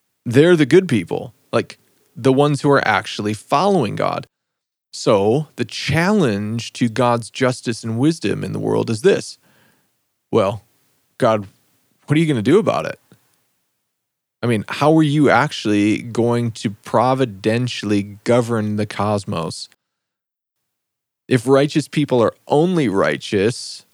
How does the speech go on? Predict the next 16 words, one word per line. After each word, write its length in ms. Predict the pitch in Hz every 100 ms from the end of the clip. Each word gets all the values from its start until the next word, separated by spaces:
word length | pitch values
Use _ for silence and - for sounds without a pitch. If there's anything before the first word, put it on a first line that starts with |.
| _ _
because 340 | 120 - 127 113
they 140 | 120
get 180 | 113 123
a 60 | 101
benefit 540 | - 131 190 - 78
out 160 | 73 98
of 100 | 113
it, 340 | 147 - _ _ _ _
because 320 | - - 117
they 160 | 113 113
get 220 | 113 -
some 240 | - 104 98
reward 400 | 101 127 180 147
out 180 | 107
of 80 | 101
it, 160 | 135